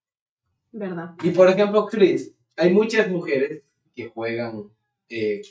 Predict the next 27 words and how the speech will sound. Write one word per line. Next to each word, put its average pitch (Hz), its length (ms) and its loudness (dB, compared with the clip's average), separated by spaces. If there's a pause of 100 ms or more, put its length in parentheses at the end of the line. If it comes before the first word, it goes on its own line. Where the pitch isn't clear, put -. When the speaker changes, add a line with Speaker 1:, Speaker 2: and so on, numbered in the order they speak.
(260)
Speaker 2:
Call 143 200 2
of 131 140 -2
Duty, 135 360 -6
que 123 100 -6
juegan 127 320 -6
Free 123 220 -2
Fire, 131 280 0
que 127 120 -14
juegan 147 320 -8
de 120 140 -10
todo. 131 440 -4
Speaker 1:
Ujú. 190 380 -20 (760)
Speaker 2:
Cuando 131 340 -2
tú 202 140 8
las 240 180 4
encuentras, 185 680 -4 (140)
ahí 135 240 -2
te 139 120 -2
sientes 127 360 -4
bien. 110 320 -8 (360)
Porque 120 280 -6
dices, 127 260 -6
"Wow, 120 240 -4
no 117 80 -10
soy 131 180 -6
la 120 140 -4
única". 117 300 -12